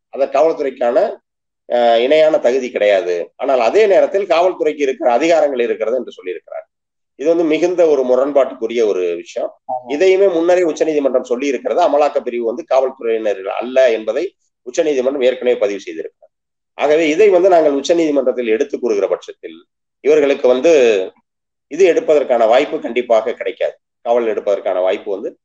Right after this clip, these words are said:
Speaker 1: உச்சநீதிமன்றத்தில் வந்து கண்டிப்பாக கிடைக்காது. அதே போல வந்து குறிப்பாக இந்த நீங்கள் குறிப்பிட்டதை போன்ற அந்த முதல் பதினைந்து நாட்களுக்கு பிறகு காவல் வாய்ப்புகள் வந்து இதுக்கு முறை இல்லவே இல்லை. இயற்கை சீற்றங்களிலோ, சுனாமி போன்ற ஒரு பெருந்தொற்று காலத்தில,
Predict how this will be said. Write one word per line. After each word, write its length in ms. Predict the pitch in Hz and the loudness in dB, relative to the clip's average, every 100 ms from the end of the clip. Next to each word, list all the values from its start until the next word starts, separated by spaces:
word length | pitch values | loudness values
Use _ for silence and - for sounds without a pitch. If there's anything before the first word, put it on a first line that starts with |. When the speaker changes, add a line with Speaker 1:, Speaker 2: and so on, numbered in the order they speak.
| _ _ 127 | _ _ -14
Speaker 1:
உச்சநீதிமன்றத்தில் 800 | 135 143 123 113 101 101 107 92 | -2 -2 0 -2 -4 -4 -4 -4
வந்து 140 | 147 | -4
கண்டிப்பாக 440 | 110 110 104 98 92 | -4 -4 0 0 0
கிடைக்காது. 400 | 90 - 80 - _ _ _ - | -8 -8 -8 -8 _ _ _ -8
அதே 200 | 127 202 | 2 2
போல 260 | 220 175 139 | 4 2 2
வந்து 280 | 113 104 139 185 - _ _ _ _ _ 202 | 2 0 -2 -2 -8 _ _ _ _ _ 0
குறிப்பாக 420 | 208 190 139 175 | 0 0 2 2
இந்த 140 | 160 | 2
நீங்கள் 300 | 147 160 151 | 0 0 -2
குறிப்பிட்டதை 440 | 160 165 147 139 127 | -2 -4 -2 -2 0
போன்ற 280 | 123 123 160 | 0 0 2
அந்த 160 | 165 131 | 2 0
முதல் 260 | 135 208 220 | 0 0 2
பதினைந்து 380 | 156 151 139 131 | 0 0 -4 0
நாட்களுக்கு 460 | 127 - 127 107 | -2 -2 -6 -6
பிறகு 360 | - 104 90 90 123 - _ _ _ _ - | -4 -4 -4 -6 -6 -8 _ _ _ _ -6
காவல் 300 | 135 170 170 | 0 2 2
வாய்ப்புகள் 520 | 143 143 131 127 113 | 2 2 0 0 0
வந்து 200 | 107 127 165 | -2 -4 -4
இதுக்கு 300 | 123 - 113 | -6 -8 -4
முறை 200 | 123 175 151 | -2 0 -2
இல்லவே 400 | 120 139 151 180 175 | -6 -2 0 2 0
இல்லை. 260 | 135 127 - - _ _ _ | 0 -2 -2 -6 _ _ _
இயற்கை 280 | 120 123 131 | -8 -6 -8
சீற்றங்களிலோ, 640 | 131 120 127 120 113 117 127 127 _ _ - | -6 -6 -4 -2 -2 0 0 -2 _ _ -12
சுனாமி 400 | 113 123 135 139 | -10 0 0 2
போன்ற 240 | 123 123 123 | 2 0 2
ஒரு 160 | 113 110 107 101 101 98 98 | 0 2 2 2 4 2 2
பெருந்தொற்று 480 | 117 139 135 - 113 | -2 -2 -4 -6 -2
காலத்தில, 400 | 107 107 104 | 0 0 -4